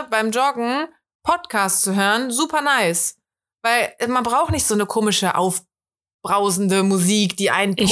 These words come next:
Speaker 1: pusht
Speaker 2: schon.
Speaker 1: und keine Ahnung. Ja, aber ich finde, dann läufst du teilweise zu schnell, dann ist es zu anstrengend, dann kannst du nicht mehr und keine Ahnung.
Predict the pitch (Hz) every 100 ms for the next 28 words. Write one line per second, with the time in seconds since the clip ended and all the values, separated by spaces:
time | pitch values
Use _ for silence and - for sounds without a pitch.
0 | 247 170 175 202 202 185 208 170 196 208
1 | 202 - - - - 277 302 294 311 302
2 | 262 254 302 320 269 277 262 247 233 -
3 | 190 - 311 339 330 214 208 202 - -
4 | 302 - 277 269 220 190 302 294 269 262
5 | 240 220 220 220 202 190